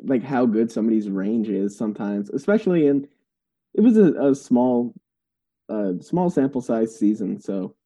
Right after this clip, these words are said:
it, it, it doesn't surprise me that he had a good stretch of sixty games at second base. Like,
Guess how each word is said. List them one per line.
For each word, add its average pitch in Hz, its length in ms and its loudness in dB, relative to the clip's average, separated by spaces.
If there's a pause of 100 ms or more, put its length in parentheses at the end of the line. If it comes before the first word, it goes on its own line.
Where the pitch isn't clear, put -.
(460)
it, 190 140 2
it, 180 400 4
it 214 140 4
doesn't 170 260 4
surprise 110 340 -4
me 110 120 0
that 104 140 -2
he 131 100 2
had 110 100 2
a 107 40 2
good 113 360 -2
stretch 110 400 -6
of 101 120 -4
sixty 113 360 -4
games 101 420 -4
at - 140 -4
second 101 340 -6
base. - 300 -8
Like, 98 160 -10